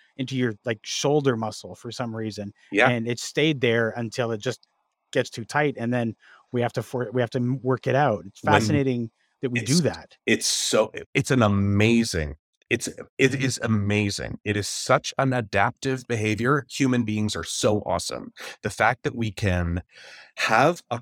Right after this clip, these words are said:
Speaker 2: traumatic or upsetting experience and be like, "You know what? I can't actually deal with this right now. I'm gonna deal with it later." People who avoid it, they think they're pushing the emotion away or they're pushing the experience away. What they're actually doing is pushing it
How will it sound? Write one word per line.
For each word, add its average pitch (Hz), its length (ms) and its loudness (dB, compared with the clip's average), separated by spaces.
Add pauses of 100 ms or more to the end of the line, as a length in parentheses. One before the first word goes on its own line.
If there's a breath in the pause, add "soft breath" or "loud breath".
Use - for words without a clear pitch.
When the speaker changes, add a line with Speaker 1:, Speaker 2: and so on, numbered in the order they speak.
(100)
Speaker 2:
traumatic 101 1000 2
or 92 160 -2
upsetting 120 500 0
experience 87 720 0
and 98 120 4
be 92 120 6
like, 87 220 2
"You 92 80 0
know 113 120 2
what? 131 240 0 (220)
I 107 80 0
can't 113 280 2
actually 151 240 -2
deal 107 200 0
with 123 140 -4
this - 220 -4
right 139 160 0
now. 170 340 0 (680)
I'm 98 200 2
gonna 104 240 2
deal 92 220 2
with 90 160 -2
it - 120 -6
later." 80 360 0 (320 loud breath)
People 165 420 0
who 135 220 4
avoid 117 580 2
it, 101 320 -2 (400)
they 101 100 4
think 117 240 -4
they're 107 220 -6
pushing 131 440 2
the 110 120 6
emotion 95 580 2
away 85 460 2
or 110 140 4
they're 90 200 2
pushing 101 380 0
the 95 80 2
experience 87 420 -2
away. 82 240 0
What 107 160 -4
they're 127 160 -4
actually 175 300 0
doing 143 240 0
is - 100 -2
pushing 127 400 2
it 113 120 0